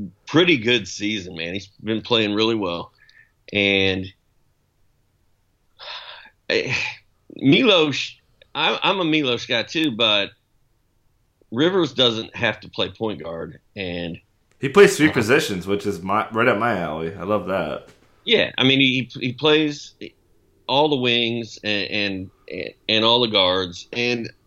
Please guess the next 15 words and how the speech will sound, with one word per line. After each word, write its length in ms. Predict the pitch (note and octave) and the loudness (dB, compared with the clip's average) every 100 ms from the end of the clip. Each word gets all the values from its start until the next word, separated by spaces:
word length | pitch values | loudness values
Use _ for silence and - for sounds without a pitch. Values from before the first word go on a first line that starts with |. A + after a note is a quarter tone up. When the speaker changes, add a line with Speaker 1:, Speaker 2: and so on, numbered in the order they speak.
| _ _ _ - | _ _ _ -4
Speaker 1:
he's, 280 | D#3 F#3 | -4 -4
he's 280 | - C4 - | 0 0 2
just 200 | - - | -2 4
looked 200 | F#3 G#3+ | 2 4
really 280 | F#3 G3+ F#3+ | 4 4 4
good 200 | D3+ F3+ | 4 2
all 160 | E3+ E3 | 2 2
year, 300 | D#3 E3+ G2+ | 2 2 0
man. 300 | E2+ G#2+ B2+ _ _ _ _ | -4 -6 -8 _ _ _ _
Um, 380 | C3+ C3 B2 A#2 | 2 2 2 2
he 140 | D3 | 0
loves 300 | C3+ D3 D#3 | 4 2 2
to 100 | - | -6
shoot 280 | C3 D3 C#3 - | -6 -4 -4 -8
threes. 600 | F#2+ G2 A#2 C#3+ - | -6 -4 -4 -8 -12